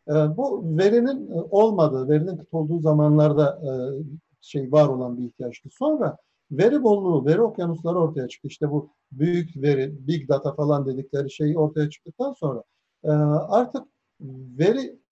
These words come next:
kıtlığı yok. Veri çok fazla var. Bu verileri nasıl analiz edeceğiniz konusuna odaklanmaya başladı. Ve, e, işte yani biz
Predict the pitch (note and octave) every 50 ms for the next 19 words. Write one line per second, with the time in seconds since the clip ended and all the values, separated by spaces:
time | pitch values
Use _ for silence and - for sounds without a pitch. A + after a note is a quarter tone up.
0 | _ _ _ - F#3 - - _ - F#3 G3+ G3+ G#3 A3 A3 G#3 F#3 D3+ - -
1 | - - C#3 A#2+ A#2+ B2+ D#3 F3+ G3+ A#3+ A#3+ - - - B3 C4+ - - _ -
2 | B3+ B3+ B3+ A#3+ B3 B3+ B3+ B3+ C4 C4 B4 - _ _ _ _ - C#3 C3+ C3+
3 | G3+ B3+ C#4 - D#4 A#3 F#3 G#3 G#3 G#3 G3+ G3+ G#3+ B3+ B3 G#3+ A3 A#3 A#3 B3+
4 | A3 F#3 F3 F3 F3 F3+ G3 E3 F3+ E3 D#3 E3 D#3 D3 E3+ F3 F3+ G#3 A3 -
5 | - - F3+ F3 E3+ D#3 E3+ E3 D3+ D3+ C#3 C3+ C3 B2 - B2+ B2+ B2 B2 A#2+
6 | A#2+ A2 A#2 A2+ - - A#2+ G#2+ - B2+ C#3+ F#3 F#3 F#3 _ _ _ _ _ D#3+
7 | D3+ D3+ C#3+ D#3+ E3+ F#3 F3 D#3 - - G#3 F#3+ F3 E3+ E3 D#3+ D3+ F3 G3 F#3+
8 | F#3 -